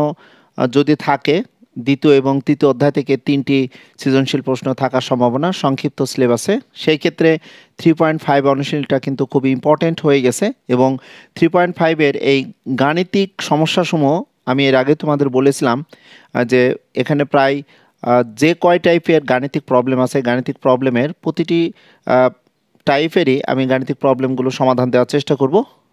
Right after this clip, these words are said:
তোমরা একটু দেখে নাও, আমি আজকে যে প্রশ্নটির সমাধান দিব সেটি তোমরা থ্রি পয়েন্ট ফাইভ অনুশীলনীতে আঠারো নম্বর যে ম্যাথটি আছে, ওকে, আঠারো নম্বর গাণিতিক প্রবলেমটির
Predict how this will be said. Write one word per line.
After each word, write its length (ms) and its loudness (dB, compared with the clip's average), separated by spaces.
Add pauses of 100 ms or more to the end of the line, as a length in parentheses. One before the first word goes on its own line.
(200)
তোমরা 200 2
একটু 380 2 (120)
দেখে 180 2
নাও, 160 0 (400)
আমি 180 2
আজকে 220 0
যে 160 2
প্রশ্নটির 420 -4
সমাধান 460 0
দিব 220 2 (560)
সেটি 260 0
তোমরা 320 0
থ্রি 140 0
পয়েন্ট 340 0
ফাইভ 220 0
অনুশীলনীতে 600 0 (560)
আঠারো 300 -2
নম্বর 260 2
যে 180 2
ম্যাথটি 420 0
আছে, 260 -2 (1400)
ওকে, 300 0 (380)
আঠারো 300 -2
নম্বর 260 2
গাণিতিক 460 -2
প্রবলেমটির 560 0